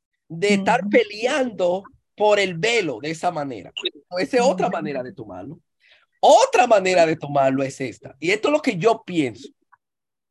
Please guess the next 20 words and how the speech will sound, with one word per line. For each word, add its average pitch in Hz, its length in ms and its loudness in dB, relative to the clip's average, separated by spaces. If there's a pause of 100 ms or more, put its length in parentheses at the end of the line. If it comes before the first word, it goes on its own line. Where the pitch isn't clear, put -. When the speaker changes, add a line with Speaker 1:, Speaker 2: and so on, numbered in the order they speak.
(960)
Speaker 1:
Lo, 240 360 2
el 240 200 0
princ-, 226 460 -10 (160)
eh, 165 180 -16
eh, 180 180 -2
porque 190 220 -4
a 190 60 4
veces 208 340 -6
el 202 200 -6
principio 208 1160 -4
que 156 220 -6 (160)
Pablo 202 560 0
está 190 380 -2
estresando 151 1300 -2
aquí - 440 -14 (760)
de 165 200 0
sumisión 175 1040 -2 (840)
es 175 80 4
un 247 240 -2
principio 262 1000 -6